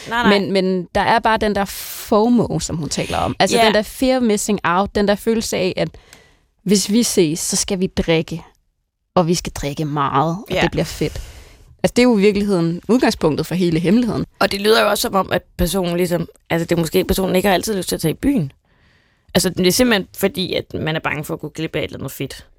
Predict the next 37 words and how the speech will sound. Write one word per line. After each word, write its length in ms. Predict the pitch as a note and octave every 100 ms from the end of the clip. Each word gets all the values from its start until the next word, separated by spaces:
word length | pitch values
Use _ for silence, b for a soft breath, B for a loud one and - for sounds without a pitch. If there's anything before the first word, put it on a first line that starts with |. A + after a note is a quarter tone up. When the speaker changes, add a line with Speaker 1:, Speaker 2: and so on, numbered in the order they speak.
| _ _ _ B B B B - - -
Speaker 1:
Og 80 |
så 80 | -
kører 180 | E3+ F#3+
Speaker 2:
Det 20 |
er 40 | D#3
jo 40 |
Speaker 1:
man 140 | D#3 D#3+
et 40 |
eller 120 | D3+
andet 140 | C#3+ C#3+
sted 200 | F2+ C#3+
hen. 140 | D3 b b b b _ _ _ _ _ _ _ _ -
Speaker 2:
Det 80 | G3+
er 40 |
jo 80 | G#3+
en 140 | A3 - -
stor 240 | - F3+
del 200 | F3+ D3+
af 100 | E3
vores 300 | E3+ F3+ - -
kultur 560 | - F3 - G3 G3 G#3+
at 120 | - -
drikke. 320 | E3 D#3+ A3 - -
Speaker 1:
Ja. 140 | G3+ - - G3
Speaker 2:
Øh, 80 |
det 360 | F3+ E3+ E3 -
er 60 | F3
en 100 | E3
stor 240 | - E3+
del 320 | E3 D#3+ E3+
af 160 | - F#3+
vores 180 | E3 F3+
sådan, 500 | - - - F#3 E3
sociale 540 | - - F3 E3 -
omgang 400 | F3+ G#3 A3+ - - _ -
at 100 | F#3+
drikke. 360 | F#3+ F#3 G3+